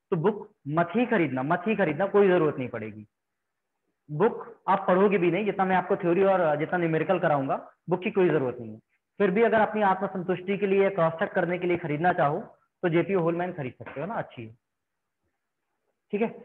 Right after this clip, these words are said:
ठीक है, अपन मिलते हैं कल कितने बजे?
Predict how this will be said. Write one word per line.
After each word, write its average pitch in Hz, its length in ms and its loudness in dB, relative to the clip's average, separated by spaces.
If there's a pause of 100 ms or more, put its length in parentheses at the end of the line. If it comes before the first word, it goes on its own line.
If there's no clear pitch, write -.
(4000)
ठीक 214 100 2
है, 220 120 0
अपन 214 220 0
मिलते 202 240 0
हैं 220 100 -2
कल 214 140 2
कितने 196 260 -2
बजे? 196 180 2